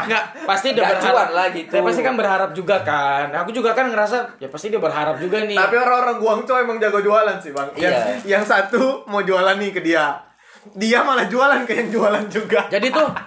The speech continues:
Speaker 2: Terus cuannya dari mana ya kan?
Speaker 1: jadi tuh selama empat hari aku kena kayak gini terus, Bang.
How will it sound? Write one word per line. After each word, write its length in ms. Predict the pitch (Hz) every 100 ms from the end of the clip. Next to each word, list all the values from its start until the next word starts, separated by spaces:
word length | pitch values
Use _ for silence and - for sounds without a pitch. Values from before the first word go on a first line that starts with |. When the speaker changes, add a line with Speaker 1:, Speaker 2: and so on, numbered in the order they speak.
| - _
Speaker 2:
Terus 180 | - 196 -
cuannya 340 | 185 175 233
dari 160 | 185 165
mana 300 | 156 220 -
ya 220 | 349 147
kan? 80 | -
Speaker 1:
jadi 160 | - -
tuh 120 | 311 277
selama 320 | 233 233 226
empat 140 | 214 190
hari 320 | 196 254 277 - _ _ _ _ _
aku 240 | - - 302
kena 180 | 285 240
kayak 180 | 208
gini 140 | 190 214
terus, 220 | 269 269
Bang. 320 | 190 135 127